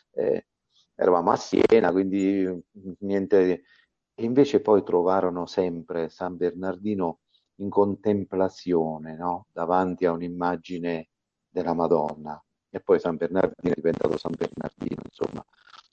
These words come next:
Sant'Alfonso Maria de' Liguori, le glorie di Maria, ecco, anche lì sta proprio,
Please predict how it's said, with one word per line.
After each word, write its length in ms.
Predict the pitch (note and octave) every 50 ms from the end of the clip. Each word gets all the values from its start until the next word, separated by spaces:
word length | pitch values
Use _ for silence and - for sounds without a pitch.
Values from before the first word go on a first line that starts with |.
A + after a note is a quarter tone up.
| _ _ _ _ _ _ _ _ _ _ - - -
Sant'Alfonso 720 | - - - - - - - - - A#2 G#2+ F#2+ - G2
Maria 240 | F#2+ F#2+ G2+ G2+ G2
de' 100 | F#2 F#2+
Liguori, 460 | F#2+ G2 F#2 F#2+ A2 G#2+ G2 F#2+ F#2
le 140 | E2 F#2+ F2+
glorie 380 | F#2+ G2+ A2 G#2 G2+ G#2 G2+
di 120 | F2+ F#2+ F#2+
Maria, 500 | F#2 F#2 F#2 F#2 G2 F#2 F#2 F2+ F2+ -
ecco, 320 | - G#2+ F#2 - - G2+ -
anche 360 | - A2 A2 G#2+ G2 - F#2+
lì 360 | F#2 F#2+ F#2+ G#2 G2 E2+ - _ _ _ _ _ _ _ _
sta 280 | _ - - - G2+ F2+
proprio, 500 | - F#2 F#2 E2 - E2+ E2 - - -